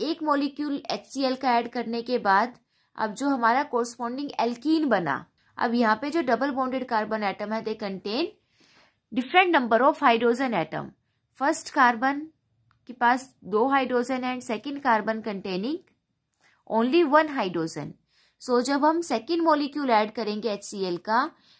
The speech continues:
now the addition is according to Marconi's rule।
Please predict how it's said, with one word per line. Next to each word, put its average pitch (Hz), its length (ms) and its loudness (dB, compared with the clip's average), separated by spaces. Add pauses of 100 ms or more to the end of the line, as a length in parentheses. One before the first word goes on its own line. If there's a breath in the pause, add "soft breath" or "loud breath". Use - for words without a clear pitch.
(160 soft breath)
now 208 140 2 (100)
the 302 100 4 (100)
addition 208 460 -2
is 226 200 -4
according 180 480 -2
to 311 180 0
Marconi's 233 580 0 (120)
rule। 135 180 -2